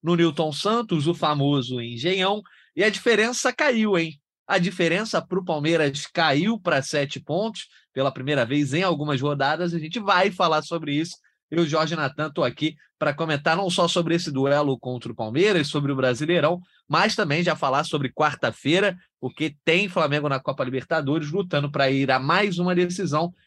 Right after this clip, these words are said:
E hoje estou aqui junto aos setoristas Fred Gomes e Fred Uber, a nossa saudosa dupla de Fred. Fazia tempo que não tava junto aqui, né?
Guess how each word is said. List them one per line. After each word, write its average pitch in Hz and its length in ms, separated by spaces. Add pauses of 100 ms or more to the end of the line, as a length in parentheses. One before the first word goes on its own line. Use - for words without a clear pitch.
(120)
E 165 80
hoje 208 220
estou 214 240
aqui 196 240
junto 190 300
aos 180 180
setoristas 180 800 (300)
Fred 196 300
Gomes 156 360
e 135 60
Fred 156 340
Uber, 156 320
a 113 80
nossa 127 460
saudosa 135 640
dupla 143 340
de 110 100
Fred. 170 440 (240)
Fazia 247 240
tempo 226 260
que - 80
não 196 100
tava 180 240
junto 170 220
aqui, 170 200
né? 220 160